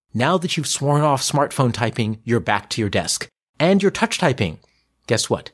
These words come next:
You can use the keyboard that came with your computer, but that was made by Silicon Valley,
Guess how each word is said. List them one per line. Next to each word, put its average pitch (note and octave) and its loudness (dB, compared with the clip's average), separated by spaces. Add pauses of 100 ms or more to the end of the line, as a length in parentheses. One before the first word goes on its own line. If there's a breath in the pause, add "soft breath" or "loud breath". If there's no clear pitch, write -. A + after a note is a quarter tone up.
(140)
You A#2+ 0
can A#2+ 2
use G3 4
the - 2
keyboard C3 4
that A2 0
came A#2 2
with G#2 0
your G2+ 0
computer, G#3 0
but F#3 -4
that A#3 2
was A3 0
made A3 4
by G#3+ 4
Silicon G#3 2
Valley, A#3+ 2